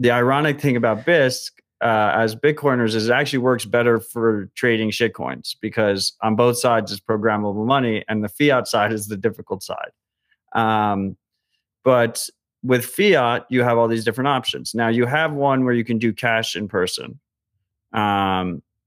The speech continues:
or cash in mail. That is obviously the easier one. That is the more pr-, the most private one, not necessarily the easier one, right? And then you have all these different bank fiat m-, options. You can do like, um,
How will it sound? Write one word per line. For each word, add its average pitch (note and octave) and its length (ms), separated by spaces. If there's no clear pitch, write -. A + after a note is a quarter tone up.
or A2+ 140
cash A2+ 420
in G2+ 120
mail. F#2+ 460
That A#2 220
is A2+ 220
obviously G#2+ 640
the F#2+ 200
easier G2+ 360
one. E2 320
That A2 160
is A#2 160
the A#2 80
more A#2 220
pr-, - 160
the A#2 140
most A#2+ 280
private G#2 380
one, D2 260
not G#2+ 240
necessarily G#2 400
the G2+ 120
easier F#2 280
one, E2 200
right? G#2 260
And A#2+ 80
then B2+ 100
you C3+ 80
have B2+ 140
all C3 100
these B2 160
different A2+ 340
bank A2+ 380
fiat G#2+ 520
m-, G#2+ 220
options. - 640
You A2 100
can A#2 140
do A2+ 260
like, G#2 360
um, F2+ 380